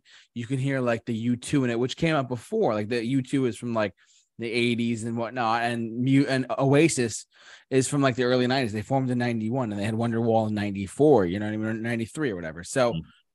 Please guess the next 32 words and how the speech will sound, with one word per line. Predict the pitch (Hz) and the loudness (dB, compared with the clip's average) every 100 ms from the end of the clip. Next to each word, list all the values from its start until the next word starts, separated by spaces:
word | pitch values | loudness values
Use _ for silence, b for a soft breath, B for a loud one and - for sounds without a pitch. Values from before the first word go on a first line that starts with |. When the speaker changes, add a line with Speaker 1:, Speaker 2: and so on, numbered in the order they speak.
| _ _ - | _ _ -4
Speaker 1:
you | 127 | -2
kinda | 165 160 147 | 2 2 4
get, | 156 | 2
like, | 156 147 | 0 -4
it's, | 151 | -4
it's | 147 139 | -2 -2
a | 143 | -2
weird | 135 196 190 175 | 0 4 4 4
in | 147 | 0
that | 151 147 | 0 2
aspect | 147 151 143 127 | 4 2 -2 -6
where | 139 | -6
it | 127 139 110 - | -2 -2 -4 -6
draws | - 185 190 180 | -2 2 2 0
from | 151 156 | -2 0
those, | 170 165 156 131 - _ b b b b | 2 2 0 -4 -12 _ b b b b
it | 131 | -2
draws | 131 143 170 175 | 0 2 4 6
from | - 151 127 | 4 2 4
those | 143 196 190 151 - _ _ _ | 4 6 4 0 -8 _ _ _
artists | 139 151 147 - | 2 2 2 -4
as | 135 127 | -6 -4
well, | 127 156 127 117 | 2 4 4 4
of, | 123 123 110 | 2 0 -2
like, | 120 104 | -10 -6
the | 117 | -4
U | 113 113 | -2 -2
twos, | - - 104 98 | -4 -4 -4 -4
the | 117 | -2
Oasises | 113 110 107 - 104 110 101 | 0 0 -2 -6 -10 -10 -10
and | 107 | -10
whatnot. | 107 104 107 104 | -10 -10 -10 -12